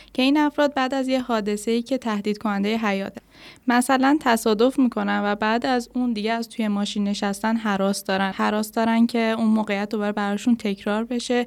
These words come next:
سعی می‌کنن از اون موقعیت دوری بکنن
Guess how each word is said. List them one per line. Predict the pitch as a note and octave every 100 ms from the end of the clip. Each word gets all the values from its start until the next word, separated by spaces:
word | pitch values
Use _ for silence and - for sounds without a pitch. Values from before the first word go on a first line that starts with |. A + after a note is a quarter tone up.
| - -
سعی | - A3 G#3+
می‌کنن | G#3+ A3 G#3+
از | G#3+ G#3
اون | G#3+
موقعیت | G#3+ G#3 G3 G3 G#3 G#3
دوری | G3 G3
بکنن | A#3 C4+ B3+ C4+ B3 B3+ B3+